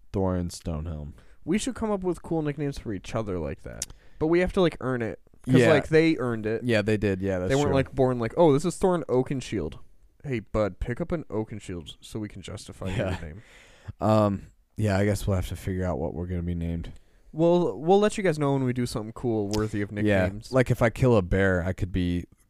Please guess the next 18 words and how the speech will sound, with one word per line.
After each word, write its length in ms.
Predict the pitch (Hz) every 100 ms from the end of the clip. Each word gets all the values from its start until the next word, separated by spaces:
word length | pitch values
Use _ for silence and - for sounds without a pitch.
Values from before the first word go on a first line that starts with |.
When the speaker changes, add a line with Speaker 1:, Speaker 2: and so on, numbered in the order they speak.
| -
Speaker 1:
Grant 360 | 95 92 90 - _ _ _ - 87
Bearsbane 800 | - 87 87 85 - 80 76 76 76 - _ -
or 100 | 82
something 240 | - -
like 140 | 78 -
that. 200 | 80 76
Speaker 2:
Bear's 340 | 87 85 82
Bane. 440 | - 90 85 82 87 - _ _ _ _ _ - - - _ _ _ _
Bear 460 | - 90 98 87 90
Slayer. 640 | - - 90 92 92 98 107
Well, 80 | 127
that's 240 | 139 160 -
too 160 | -
generic. 540 | 123 - 101 104 107 143
You 80 | 131
gotta 140 | 117 117 _ - _ _ _ - _ - - _ _ _ _ _ _ -
Speaker 1:
Grant 400 | 104 95 95 - _ _ _ _ _ - - - _ _ _ _ _
Bearman. 680 | - 92 90 85 82 80 76